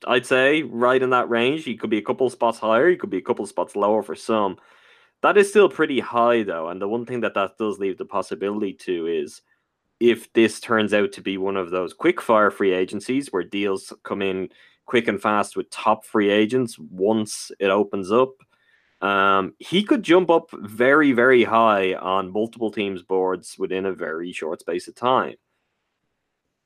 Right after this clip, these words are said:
That is not something the Bucks really want to let happen either. I mean, there, there's two things going on here. There's the idea, like you alluded to, Dan, of, you know,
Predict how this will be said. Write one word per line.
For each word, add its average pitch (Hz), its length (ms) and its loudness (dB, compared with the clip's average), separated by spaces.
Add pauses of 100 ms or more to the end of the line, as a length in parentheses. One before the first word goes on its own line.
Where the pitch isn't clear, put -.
(720)
That 131 300 0
is 226 120 -2
not 180 200 2
something 151 260 0
the 120 80 2
Bucks 113 280 -2
really 107 200 2
want 95 260 -2
to - 80 -4
let 90 180 0
happen 92 300 -4
either. 87 560 -6
I 98 120 -6
mean, 107 220 -2
there, 107 160 0
there's 117 280 -2
two 139 220 0
things 131 280 0
going 101 260 0
on 101 180 0
here. 90 180 -4
There's 120 200 -10
the 104 120 -2
idea, 104 680 2
like 92 360 -4
you 87 120 -2
alluded 117 320 0
to, 113 80 -4
Dan, 104 320 0
of, 90 320 -4 (600)
you 87 100 -6
know, 87 300 -4